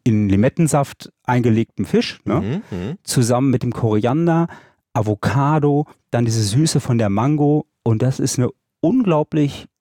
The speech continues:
Speaker 1: geiles, wohlschmeckendes Essen oder ein Salat,
Speaker 2: Mhm.
Speaker 1: was auch durch die Limone so einen frische Kick hat und irgendwie, ja, so richtig, keine Ahnung, lateinamerikanisch oder fast karibisch irgendwie schon so rüberkommt, finde ich.
Speaker 2: Ja, verstehe.
Speaker 1: Ne?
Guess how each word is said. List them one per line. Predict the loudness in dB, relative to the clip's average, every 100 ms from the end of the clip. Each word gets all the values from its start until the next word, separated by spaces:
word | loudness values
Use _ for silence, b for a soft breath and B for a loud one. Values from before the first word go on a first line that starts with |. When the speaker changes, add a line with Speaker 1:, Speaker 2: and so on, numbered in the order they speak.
| -4
Speaker 1:
geiles, | -2 0 0 -2 -8 -14 _ _ -4
wohlschmeckendes | -2 -2 -2 -2 -2 -4
Essen | -2 -2 -2 -4
oder | -2
ein | 0
Salat, | 2 0 0 -2 -4 B B
Speaker 2:
Mhm. | -12 -8 -2
Speaker 1:
was | -2
auch | 0 -2
durch | -2 0
die |
Limone | 2 2 4 2 2 2
so | 0
einen | -2
frische | -4 -2 -2
Kick | -2 -4 0
hat | 0 -2 -6 b b b b b
und | -2 -2 0
irgendwie, | 0 2 2 2 2
ja, | 0 0 -4 -8 -6
so | -2 0 0
richtig, | 0 -2 -2 -2 -2
keine | -2 0 0
Ahnung, | 0 -2 0
lateinamerikanisch | -2 -2 -2 -2 -2 -2 -2 -2 -2 0 0
oder | 0 -2
fast | -2 -4 0
karibisch | 2 2 4 2 0
irgendwie | -2 -2
schon | 0 0
so | 0
rüberkommt, | -2 -8 -8 -8 -10 -20 _
finde | -2 0
ich. | -2 -2
Speaker 2:
Ja, | 0
verstehe. | 0 -2 0 0
Speaker 1:
Ne? | 0